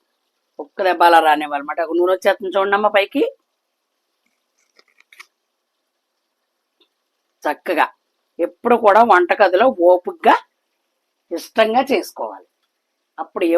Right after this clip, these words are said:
వంట అయినా సరే సూపర్ ఉంటది. మన మనసు పెట్టి వండాలి, కోపం ఇచ్చుకోకూడదు వంటగదిలో. అది మనకు వంటగది ఎక్కడంటే మనం ప్రేమించేది వంటగదిలో మాట.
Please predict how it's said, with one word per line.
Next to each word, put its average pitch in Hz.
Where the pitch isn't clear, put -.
వంట 220
అయినా 262
సరే 262
సూపర్ 214
ఉంటది. 208
మన 160
మనసు 170
పెట్టి 254
వండాలి, 147
కోపం 180
ఇచ్చుకోకూడదు 139
వంటగదిలో. 156
అది 143
మనకు 160
వంటగది 185
ఎక్కడంటే 190
మనం 190
ప్రేమించేది 185
వంటగదిలో 160
మాట. 107